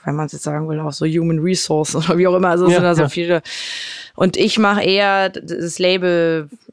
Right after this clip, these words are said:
Speaker 1: Label und mach so eher Marketing, Kampagnenplanung,
Speaker 2: Ja.
Speaker 1: ähm, und dann haben wir aber noch eine Kollegin reingeholt, weil Thomas und ich sind auch beide Eltern geworden und haben gesagt, wir haben irgendwie keine Lust mehr, so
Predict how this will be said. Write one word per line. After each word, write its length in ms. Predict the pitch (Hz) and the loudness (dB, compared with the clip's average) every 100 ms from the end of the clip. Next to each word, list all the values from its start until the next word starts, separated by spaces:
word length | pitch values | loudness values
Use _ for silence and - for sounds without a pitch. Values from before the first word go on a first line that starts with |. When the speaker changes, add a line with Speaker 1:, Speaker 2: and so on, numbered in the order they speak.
| 123 - - 156 - _ 147 _ - | -20 -20 -20 -20 -20 _ -20 _ -8
Speaker 1:
Label 560 | 165 156 151 147 147 139 _ _ _ | -6 -4 -4 -4 -6 -12 _ _ _
und 260 | - 151 143 _ - | -8 -6 -8 _ -16
mach 280 | 160 156 - | -8 -8 -8
so 360 | - 151 147 151 | -10 -8 -4 -2
eher 280 | - 156 | 0 0
Marketing, 800 | 151 160 175 180 - 165 156 156 156 | 0 0 0 -4 -4 -2 -2 -2 -4
Kampagnenplanung, 1300 | 160 151 165 170 156 160 147 147 147 143 143 143 | -6 -4 0 0 -2 -2 0 0 -2 -2 -4 -2
Speaker 2:
Ja. 140 | 143 139 | 0 0
Speaker 1:
ähm, 160 | 143 - - - - | -4 -10 -18 -20 -8
und 140 | 160 | -2
dann 140 | 165 180 | 0 2
haben 120 | 180 | 2
wir 80 | 180 | 2
aber 140 | 170 | 2
noch 100 | 196 | 2
eine 140 | 226 | 0
Kollegin 360 | 226 208 196 196 | 0 -2 0 0
reingeholt, 520 | 180 180 180 180 180 | 0 -2 0 0 0
weil 140 | 170 165 | -2 -4
Thomas 320 | 180 180 170 | -4 -4 -4
und 100 | 180 | -8
ich 160 | 175 | -10
sind 200 | - 170 | -10 -6
auch 120 | - 180 | -6 -2
beide 240 | 190 185 | 0 0
Eltern 320 | 185 180 185 | 0 -4 -6
geworden 360 | 180 170 170 165 | -8 -4 -2 -4
und 100 | 165 | -8
haben 80 | 165 | -12
gesagt, 160 | 160 | -12
wir 80 | - | -10
haben 80 | 160 | -10
irgendwie 220 | 175 170 | -12 -16
keine 260 | - 165 165 | -16 -16 -14
Lust 260 | 165 - | -14 -12
mehr, 120 | 170 160 | -12 -12
so 180 | 151 | -12